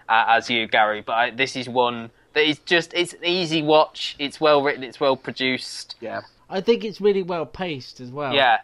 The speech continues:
Speaker 1: yeah. Um, and as you, you asked me recently, does it always sort of go on to be just like a case of the week type thing? And it doesn't. Certainly this first episode,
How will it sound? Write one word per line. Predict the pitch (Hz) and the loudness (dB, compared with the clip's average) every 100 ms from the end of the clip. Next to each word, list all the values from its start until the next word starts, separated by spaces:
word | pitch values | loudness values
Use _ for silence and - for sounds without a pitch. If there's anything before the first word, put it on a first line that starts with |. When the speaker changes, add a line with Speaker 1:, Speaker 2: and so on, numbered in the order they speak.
| _ - | _ -6
Speaker 1:
yeah. | 127 113 101 _ - | -2 -2 -4 _ -4
Um, | 123 120 117 - | 0 -2 -4 0
and | 139 131 127 - _ _ _ | 0 0 -6 -16 _ _ _
as | 160 160 | 0 0
you, | 170 165 165 | -2 -4 -6
you | 156 160 | -6 0
asked | 151 - 156 | -2 -2 -10
me | 139 | -10
recently, | 131 131 - 123 123 | -8 -12 -14 -18 -16
does | 120 127 | -14 -12
it | 139 | -10
always | 131 135 127 127 123 - | -8 -4 -2 -2 -4 -10
sort | - 131 | -10 -10
of | 123 120 - _ _ _ - | -6 -8 -8 _ _ _ -2
go | 139 | 2
on | 127 123 117 | 2 2 -2
to | - | -10
be | 117 123 113 | -4 -4 -4
just | 123 - | -8 -2
like | 123 120 | 0 0
a | 120 | -6
case | - 143 131 - | -6 -4 -4 -8
of | 120 117 | -12 -8
the | 117 | -8
week | 123 120 - | -8 -10 -12
type | - 123 110 | -2 -2 -2
thing? | _ 123 113 | _ -6 -6
And | 110 | -8
it | 120 - | -10 -4
doesn't. | 135 113 117 95 | -4 -4 -8 -10
Certainly | 139 127 120 | -8 -6 -6
this | 120 - | -8 -6
first | 135 123 120 | -2 -2 0
episode, | 113 - - 110 104 104 | -2 -2 -8 -4 -4 -4